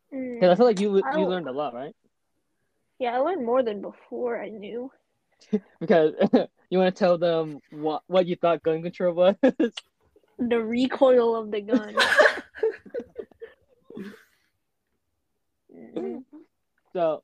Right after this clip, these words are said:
Speaker 2: name something that you learned from this. Anything.
Speaker 1: Um,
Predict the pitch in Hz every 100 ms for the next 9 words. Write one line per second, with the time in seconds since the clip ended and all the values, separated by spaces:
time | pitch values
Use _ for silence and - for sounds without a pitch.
0 | _ _ - 214 214 214 190 156 156 143
1 | 139 123 - - 139 120 120 _ _ _
2 | _ _ _ _ _ _ _ _ _ _
3 | _ - - - 151 147 247 190